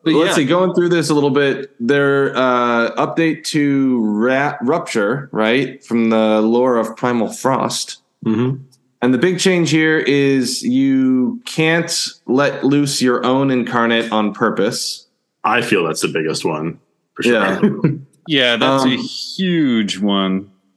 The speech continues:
Speaker 1: So many lists around this area are just built around that tactic of, "Oh, how can I make this guy go wild and then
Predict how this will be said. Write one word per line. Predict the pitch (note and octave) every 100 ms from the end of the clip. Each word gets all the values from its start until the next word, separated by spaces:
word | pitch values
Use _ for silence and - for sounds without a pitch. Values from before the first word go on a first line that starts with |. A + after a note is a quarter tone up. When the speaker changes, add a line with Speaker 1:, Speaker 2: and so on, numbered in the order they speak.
| _ _ -
Speaker 1:
So | C#3 D3
many | D3+ C3+ A#2+
lists | C3 A#2+ A#2+ -
around | A#2 A2 G#2+
this | G#2 -
area | A2 G#2+ G2+
are | F#2+
just | G2 F2+ -
built | G#2 G#2
around | G#2+ G2 F#2+
that | F#2+ F#2
tactic | - G2+ F#2 G#2
of, | G2+ F#2 - -
"Oh, | A#3 B3 A#3 D#3
how | - D#3+
can | - D#3
I |
make | D3+ D3
this | D3+ C#3
guy | C3+ C3+
go | C3 B2
wild | A#2+ A#2+ G#2 G2
and | F#2+
then | F#2+ F#2+ F#2 F2+